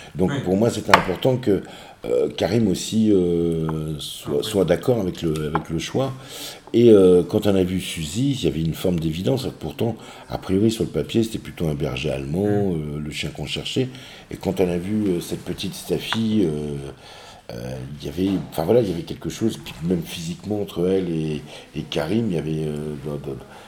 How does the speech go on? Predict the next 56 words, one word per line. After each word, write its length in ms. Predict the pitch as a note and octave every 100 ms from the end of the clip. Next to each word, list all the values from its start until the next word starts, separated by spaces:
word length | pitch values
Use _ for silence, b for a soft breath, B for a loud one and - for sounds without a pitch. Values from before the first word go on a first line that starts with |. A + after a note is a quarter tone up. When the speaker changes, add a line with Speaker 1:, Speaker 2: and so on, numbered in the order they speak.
| B A#1
Speaker 1:
il 60 |
y 40 | D2+
avait 100 | D#2
un 100 | D2
contraste 600 | - F#2 - G#2 F2 F2+
des, 200 | D#2 E2
des 160 | D#2 D#2+
physiques 460 | - D#2 - -
qui 100 | -
était, 260 | - E2 D2+
euh, 40 |
euh, 960 | D2 C#2+ C#2 C2+ C#2 C2+ C#2 C2+ C2 B1 A#1 A1+ G#1 G1+ G1+ G1+ G1+ G1+ -
qui 100 | -
était 220 | - - B1 G1+ G1+ - - -
irrésistible. 640 | D#2+ D#2+ F2 - A#2 D2+ - B B
Speaker 2:
Et 40 | A#2
ça, 160 | B2 - -
et 80 | B2+
ça 120 | B2
a 40 |
tellement 280 | A2 A2+ A2+
bien 80 | A2
fonctionné 500 | G#2 G#2 - G#2+ D#3
qu'elle 280 | - A#2+ A2
a, 40 | G#2+ G#2
a 40 | A2+
eu 360 | C3 C3 A#2 A2 G#2+ - A#2+
une, 120 | A2+
un 80 | G2+
prix, 220 | G2+ A3+ A3+
euh, 100 | A2+
le 60 | G#2+
prix 160 | - D#3
de 60 |
l'incroyable, 420 | C#3+ C#3+ C#3 C3+ -
euh, 260 | A2+ A2 G#2
performance, 680 | B2 C#3+ C3 A#2 C3 - -
euh, 160 | A2+ G#2+
canine 460 | E3 D#3 B2+ G#2 G2+ - B B
au 40 |
Speaker 1:
Oui, 120 | C#3+ C#3+
Speaker 2:
festival. 360 | G#2+ A2+ G#2+
Speaker 1:
à 60 | G#2
la 100 | G2+
Palme 340 | G#2 A2+ A2+
d'Og, 260 | G#2+ G2+ F2+
oui. 200 | F2+ F2
Alors, 200 | E2+ E2
on 60 | F#2
n'a 120 | G2
pas 120 | A#2
eu 60 | D3
la 100 | B2
Palme 360 | - G#2+ G2
d'Og, 360 | F2 G2+ B2 G#2+
euh, 300 | G2+ F#2+ F#2